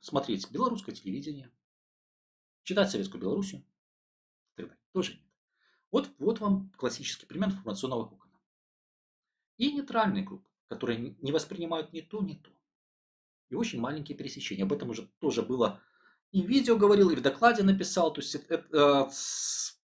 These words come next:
это цифрами подтверждается. Нет вот этого пересечения. И большое количество разных блогеров, э, очень много людей в интернете. И что получается?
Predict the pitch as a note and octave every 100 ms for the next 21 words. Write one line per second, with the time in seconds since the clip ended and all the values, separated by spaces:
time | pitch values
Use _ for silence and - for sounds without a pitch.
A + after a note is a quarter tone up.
0 | - B2+ C#3 - F#3+ D3 A2 - - C3
1 | E3 - - _ _ C#3 C#3+ - D2+ _
2 | - - - - - _ _ _ _ _
3 | _ _ _ _ _ _ _ _ _ _
4 | G3 C4+ C4+ A3 A3 G3+ A3 C3+ B2+ A#2
5 | B3 G#3+ G#3+ G3 - - - - - C3
6 | B2+ B2+ B2+ D#3+ - C3 A#2 A2 G#2 G#2+
7 | A2+ - F#3+ G3 - _ _ _ _ _
8 | _ _ _ _ D3+ - D4+ - B3+ -
9 | G2+ -